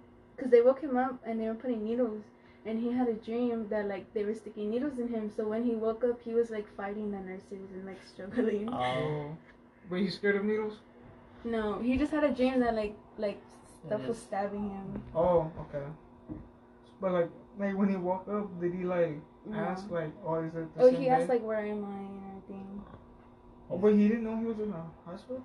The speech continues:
Speaker 1: Like, he did, but, like, once he wake
Speaker 3: Oh,
Speaker 1: up,
Speaker 3: okay,
Speaker 1: like,
Speaker 3: yeah.
Speaker 2: He forgot everything.
Speaker 3: Yeah, he forgot.
Speaker 1: Yeah, and he
Speaker 3: Yeah,
Speaker 1: also
Speaker 3: he
Speaker 1: had,
Speaker 3: was
Speaker 1: like, like, muscle problems. Like, he st-, he was going to, he's still going to rehab for, like, his hand 'cause he doesn't have all his strength back.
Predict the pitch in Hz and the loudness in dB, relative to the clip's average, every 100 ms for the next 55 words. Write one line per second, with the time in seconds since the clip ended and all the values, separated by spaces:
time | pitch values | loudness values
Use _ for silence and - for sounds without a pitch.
0 | - 247 247 277 - 208 214 240 233 214 | -4 0 0 0 -6 -6 4 4 4 2
1 | 208 214 208 220 202 - 202 196 - - | 2 -2 -4 -6 -6 -2 -2 -2 -4 -8
2 | - 127 - - - 123 120 113 117 120 | -8 -12 -18 -20 -16 -8 -4 -4 -4 -6
3 | - 151 165 160 151 208 196 202 233 240 | -6 -4 -4 -4 -2 -2 -2 -2 2 2
4 | 151 147 247 226 220 214 185 - - - | 2 2 4 4 4 0 -2 -10 -18 -18
5 | - - - - - - - 208 - 202 | -18 -20 -20 -20 -20 -14 -10 -8 -10 -12
6 | 208 - 214 240 208 208 208 214 208 196 | -12 -12 -10 -4 -4 -2 -4 -4 -4 -6
7 | - - 240 254 - 247 269 254 269 269 | -12 -14 -4 -2 0 0 0 0 0 2
8 | 214 226 247 - 254 247 240 208 226 220 | 0 0 -2 0 4 4 2 0 0 0
9 | 208 202 - 214 202 196 208 208 214 220 | -2 -4 -6 -4 -4 -4 -8 -6 -4 -4
10 | 226 220 220 208 214 208 202 202 208 - | -6 -8 -6 -4 -4 -4 -4 -4 -6 -16
11 | 190 202 - - | -16 -14 -14 -16